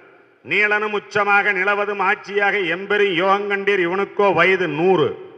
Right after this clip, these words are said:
சந்திரன் ஆட்சி பெற்று சனி உச்சமடைஞ்சால் நூறு வயசுக்கு இருப்பான்னு ஜாதக அலங்காரத்துல கொடுத்துருக்குது. அடுத்து சூரியனுக்கு பின்னால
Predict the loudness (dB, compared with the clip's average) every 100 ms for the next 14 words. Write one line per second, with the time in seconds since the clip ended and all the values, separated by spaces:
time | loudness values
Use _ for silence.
0 | -20 -20 _ _ -2 -2 -2 0 2 2
1 | 0 -2 -2 -2 0 0 0 -4 -4 -2
2 | -2 -2 -2 0 4 4 4 2 -2 -4
3 | -4 -2 -4 -8 -18 -20 -20 _ _ _
4 | _ _ 2 4 4 2 0 0 0 0
5 | -2 -4 -6 -10 -14 -20 _ _ _ _
6 | _ _ _ -2 0 -2 -2 -2 -2 -6
7 | -12 -20 -20 -6 2 4 6 2 0 -2
8 | -2 -4 2 4 4